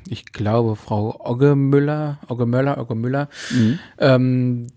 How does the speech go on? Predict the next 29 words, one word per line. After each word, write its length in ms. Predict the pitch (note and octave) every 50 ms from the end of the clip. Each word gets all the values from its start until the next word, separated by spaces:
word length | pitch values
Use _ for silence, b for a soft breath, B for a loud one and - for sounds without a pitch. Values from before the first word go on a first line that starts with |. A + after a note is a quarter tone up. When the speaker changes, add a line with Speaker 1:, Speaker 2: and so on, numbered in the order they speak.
| _ _ _ -
Speaker 1:
die 420 | A#2+ A#2+ A#2 A#2 B2 D3 D3+ C#3+
ist 280 | D3+ D3+ C#3+ - - -
tatsächlich 380 | C#3 B2+ A#2+ C3+ C#3 D3+ E3 D3
im 100 | C#3+ C3
Nachtdienst, 920 | B2+ B2+ C3+ C#3+ - - _ - D#3 D#3+ F3 F#3+ F#3+ F#3+ - - - -
äh, 220 | G3 F3+ F3+ F#3 E3+
hat 180 | D#3+ D3+ D3+
sie 80 | - D3+
mir 60 | C#3+
das 120 | C3+ -
dann 320 | - D3 D3+ - - - - -
auch 140 | A#2+ -
erzählt. 340 | B2+ A2 - - C3+ C#3 C#3+
Sie 60 | C#3+
musste 240 | B2+ C3 C3+ - - -
einen 340 | C3 D#3 G3 A3 A#3 A3+
Kunden 380 | F#3 - F#3 G3 G#3 A#3+ G3 F3+
abweisen, 720 | - C#3+ D3+ - - D#3 D3+ E3+ F#3+ F#3 F3+ F3+ F3 E3
weil 160 | D3 C3 C3+ C#3
ein, 260 | - B2+ B2+ B2+ B2+ B2
nicht, 220 | B2 A#2+ B2 - -
ähm, 260 | A#2+ A2+ A2 A2 A2+
ein 220 | - A2 G#2+ G#2+ G#2
Fiebersaft, 720 | - - D#3+ D#3 E3 D#3 D#3 D#3 C#3+ C3+ C#3+ D3 - - -
glaub 200 | C#3+ C3+ C3+ C#3+
ich, 260 | C3+ A#2+ - - _
nicht 200 | C#3 B2+ - -
vorrätig 560 | - C3+ C3+ C3+ D3 C#3+ - C#3+ C3+ - _
war. 340 | C3 C3 C#3+ D3 D#3 E3+